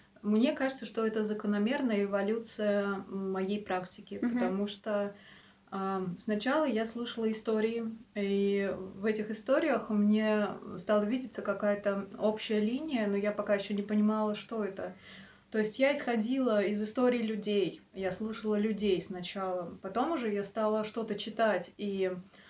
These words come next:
Speaker 1: понимать, что эти истории похожи, в них много общего, и они связаны с какими-то системными проблемами.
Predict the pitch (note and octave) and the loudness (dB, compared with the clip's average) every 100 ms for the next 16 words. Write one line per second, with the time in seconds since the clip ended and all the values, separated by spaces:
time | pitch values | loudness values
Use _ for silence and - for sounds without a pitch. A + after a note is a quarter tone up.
0 | - - _ - A3 A3 A#3+ D#4+ G4+ - | -20 -20 _ 0 4 4 4 2 -2 -6
1 | - A3+ A3 A3 A3 G#3+ G3 - - A3+ | -6 -2 2 2 4 2 0 -12 -8 -6
2 | A#3 A#3 - C4+ C4+ A3 G#3+ A#3+ C#4 D4+ | -4 -2 2 4 4 0 0 2 2 2
3 | C#4 A#3+ A#3+ A#3 A3 A3+ C4 - A#3+ A3 | 2 2 2 2 2 2 2 -2 0 2
4 | G#3+ G#3 A3 A3 A#3+ C#4+ E4 - A3+ B3 | 4 4 4 0 0 0 -2 -4 -2 0
5 | A3+ A3+ A3+ - B3 A3+ G#3 G3+ G3 G3+ | 0 -2 -6 -2 2 4 4 2 0 0
6 | G#3 G3+ F#3 F#3 | 2 0 0 -4